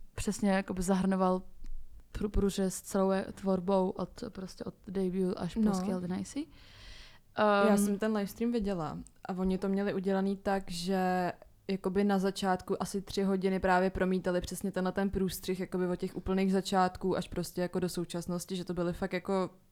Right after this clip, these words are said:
Speaker 2: prostě regulární dokumenty o nich.
Speaker 1: Berčelas?
Speaker 2: To už si nepamatuju. Možná
Speaker 1: Ok,
Speaker 2: jo.
Speaker 1: chápu.
Speaker 2: A potom začal ten jakoby livestream sám o sobě s tím prostě koncertem a to bylo neskutečný teda.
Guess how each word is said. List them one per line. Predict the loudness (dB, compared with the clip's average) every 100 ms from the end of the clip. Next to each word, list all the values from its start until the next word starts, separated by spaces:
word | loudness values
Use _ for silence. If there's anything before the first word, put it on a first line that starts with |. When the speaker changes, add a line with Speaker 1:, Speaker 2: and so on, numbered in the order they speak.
| _
Speaker 2:
prostě | -6 -4 2 2
regulární | 4 4 6 4
dokumenty | 4 2 2 2 0
o | -2
nich. | -2 -4 -6 -12 -20 -4
Speaker 1:
Berčelas? | -2 -2 -6 -10 -12 -20 -20 _ _ _ _ _ _ _ _ _ _ _ _ _ -8
Speaker 2:
To | -6
už |
si | -4
nepamatuju. | -6 -6 -8 -8 -12 -14 -14 -20 -12 -6
Možná | -2 0
Speaker 1:
Ok, | 0
Speaker 2:
jo. | -2 -6 -12 -20 -14
Speaker 1:
chápu. | -12 -12 -20 _ _ _ _
Speaker 2:
A | 4 6 6 6 6 4 0 -2
potom | 0 4 6
začal | 4 4 0
ten | 2 2 2 0 0
jakoby | 0 2 4
livestream | 6 4 0 -2 0
sám | 0 0
o | -2
sobě | -2 -2 0 -2
s | -2
tím | -2 -2
prostě | -2 -4 -4 -6 -4
koncertem | -2 -2 -4 -4 -4 -4 -6 -6 -4
a | -4
to | -2 -2
bylo | 0 2
neskutečný | 0 -4 -10 -10 -10 -10 -10
teda. | -8 -10